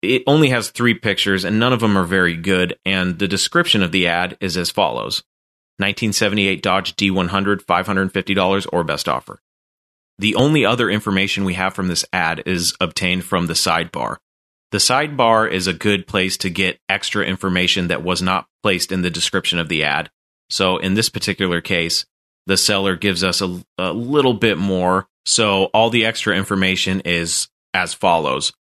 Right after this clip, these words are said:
Condition, seller puts good. Cylinders, eight. So it's a V eight.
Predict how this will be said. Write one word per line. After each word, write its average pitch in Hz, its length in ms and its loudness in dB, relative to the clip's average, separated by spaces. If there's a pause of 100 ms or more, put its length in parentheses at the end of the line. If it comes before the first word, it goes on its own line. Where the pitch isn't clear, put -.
(140)
Condition, 104 640 0 (320)
seller 92 320 0
puts 90 260 -4
good. 85 440 0 (160)
Cylinders, 101 720 2
eight. 87 360 -2 (280)
So 90 140 0
it's 82 100 -4
a 95 60 -2
V 90 280 2
eight. 85 240 0